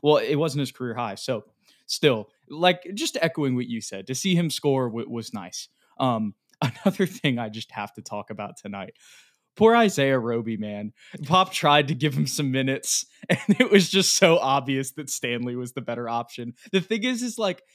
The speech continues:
he wasn't even doing anything necessarily bad. It's just you have an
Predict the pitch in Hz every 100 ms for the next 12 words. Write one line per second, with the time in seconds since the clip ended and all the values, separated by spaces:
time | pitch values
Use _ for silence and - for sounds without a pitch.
0 | _ 202 175 208 240 247 247 233 139 135
1 | 143 139 139 131 131 127 117 120 123 -
2 | 123 117 110 104 110 120 - - 127 -
3 | 120 - 123 120 113 _ _ _ _ -
4 | 127